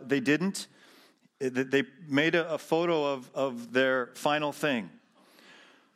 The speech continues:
So their max speed on their journey was one hundred and ninety-three miles per hour.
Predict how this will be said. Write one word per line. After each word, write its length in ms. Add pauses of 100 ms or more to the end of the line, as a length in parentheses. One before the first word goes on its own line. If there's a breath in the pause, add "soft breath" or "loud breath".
(120)
So 580 (180)
their 180
max 380
speed 680
on 300
their 140
journey 380
was 220
one 220
hundred 380
and 120
ninety-three 640
miles 300
per 180
hour. 460